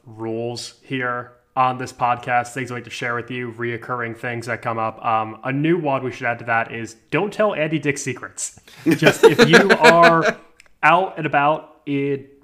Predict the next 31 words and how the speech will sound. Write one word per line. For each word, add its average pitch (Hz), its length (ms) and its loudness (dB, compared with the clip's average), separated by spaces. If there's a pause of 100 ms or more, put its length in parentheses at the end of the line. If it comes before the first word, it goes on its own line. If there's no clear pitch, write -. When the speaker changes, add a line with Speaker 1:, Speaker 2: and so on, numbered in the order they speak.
Speaker 1:
Hollywood 151 600 0
and 127 220 -8
you 127 180 -6
encounter 131 800 -4 (360)
Andy 131 300 0
Dick 135 300 -6
and 135 100 -14
something's 147 260 -6
on 147 120 -4
your 131 80 -8
mind, 127 360 -2 (360)
d-, - 120 -6 (140)
don't 170 240 2
tell 175 180 -2
him 175 80 -2
your 156 80 -2
secrets. 139 460 -6
Don't 143 240 4
do 143 140 0
it. - 180 0
<laughs> - 60 -4 (800)
Speaker 2:
Yeah, 117 160 2
I 107 80 4
would 113 120 0
highly 123 260 2
recommend 104 440 -4
not 95 180 -6
doing 95 240 -6
that. 90 240 -8 (260)
I, 160 180 4
uh, 147 120 -6